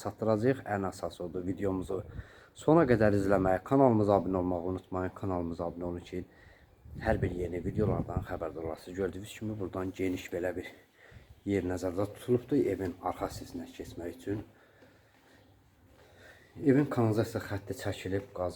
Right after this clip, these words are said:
işıq, su daimidir. Marşrut dayanacağının lap yaxın bir məsafəsində yerləşir.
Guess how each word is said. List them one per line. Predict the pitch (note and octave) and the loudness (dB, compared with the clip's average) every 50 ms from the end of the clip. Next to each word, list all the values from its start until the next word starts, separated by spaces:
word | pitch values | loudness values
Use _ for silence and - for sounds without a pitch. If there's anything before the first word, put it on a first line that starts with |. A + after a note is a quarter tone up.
| - - | -8 -14
işıq, | - - - - - - - - | -14 -14 -12 -12 -14 -16 -16 -14
su | - F2 F3 - - - - - - _ - - - - - - - _ _ _ _ _ - | -10 -10 -10 -12 -14 -20 -20 -20 -20 _ -20 -20 -20 -20 -20 -20 -20 _ _ _ _ _ -2
daimidir. | - G2+ G2 F#2+ F#2+ G2 G2 F#2+ G#2+ G#2 A2 A2+ - - - - - - | 0 2 2 4 2 2 0 0 0 -2 -2 -4 -8 -18 -20 -20 -10 -4
Marşrut | A#2+ A#2+ A2 - - B2+ - - | -2 -2 -2 0 -2 -4 -2 0
dayanacağının | G2 F#2+ F2+ F2+ F2+ - - F2 F2 F#2 F#2 F2 F#2+ | 0 2 2 2 0 -2 -2 -2 -2 -2 0 0 2
lap | B2 B2 B2+ - A2 | 0 0 0 -2 -2
yaxın | F#2+ - - - F2+ F2 | -2 -2 -4 -4 -4 -4
bir | F2 E2 | -4 -4
məsafəsində | E2 - - F#2 F2 - F2 E2 - F2+ E2+ | -6 -10 -12 -12 -8 -8 -10 -10 -8 -10 -10
yerləşir. | E2 D#2+ D#2+ D2+ D2+ D#2 - - - | -10 -10 -12 -12 -14 -14 -14 -16 -16